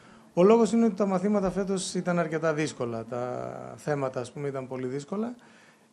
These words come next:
Ιδιαίτερα στο δεύτερο πεδίο και το τέταρτο, που τα βασικά μαθήματα είναι οι μα-, τα μαθηματικά και η φυσική. Εκεί οι βαθμολογίες είναι πολύ χαμηλές και έτσι περιμένουμε οι βάσεις να κυμανθούν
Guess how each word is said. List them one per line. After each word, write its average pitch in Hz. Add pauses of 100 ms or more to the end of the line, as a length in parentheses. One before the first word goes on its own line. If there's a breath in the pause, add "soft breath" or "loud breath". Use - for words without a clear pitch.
Ιδιαίτερα 170
στο 151
δεύτερο 170
πεδίο 143
και 147
το 131
τέταρτο, 185
που 170
τα 151
βασικά 143
μαθήματα 170
είναι 170
οι 165
μα-, 156 (100)
τα 147
μαθηματικά 135
και 170
η 147
φυσική. 123 (720 loud breath)
Εκεί 208 (680)
οι 143 (180)
βαθμολογίες 147
είναι 175
πολύ 156
χαμηλές 135 (400 soft breath)
και -
έτσι 190
περιμένουμε 180
οι 156
βάσεις 170
να 160
κυμανθούν 165